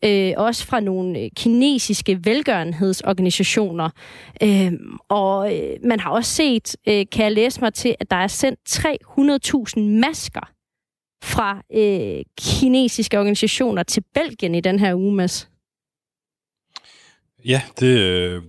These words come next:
Speaker 2: har jeg også ladet, øh, ladet mig forstå, at, øh, at der er tilfældet.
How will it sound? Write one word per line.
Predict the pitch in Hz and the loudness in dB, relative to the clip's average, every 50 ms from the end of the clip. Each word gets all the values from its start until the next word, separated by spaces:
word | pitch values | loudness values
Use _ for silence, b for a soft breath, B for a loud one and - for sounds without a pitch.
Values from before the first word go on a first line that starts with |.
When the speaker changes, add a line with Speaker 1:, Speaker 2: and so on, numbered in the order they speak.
| - 98 | -14 -6
Speaker 2:
har | 95 98 | -2 0
jeg | 95 95 | 2 2
også | 98 - 107 | 2 2 2
ladet, | 98 95 87 - | 0 0 0 0
øh, | 95 92 92 90 90 | -2 -2 -2 -4 -4
ladet | 90 90 90 98 98 | -6 -6 -4 -2 -2
mig | 101 92 | -2 -4
forstå, | - - - 117 110 | -6 -6 -2 -2 -2
at, | 95 95 98 92 - _ - 98 | 0 0 -2 -2 -4 _ -6 -2
øh, | 95 95 92 92 92 90 90 | -2 -2 -2 -2 -4 -4 -6
at | 92 - - | -6 -6 -6
der | 95 | -6
er | 92 | -4
tilfældet. | - 104 101 - 95 92 98 | -4 -6 -2 -2 -4 -4 -4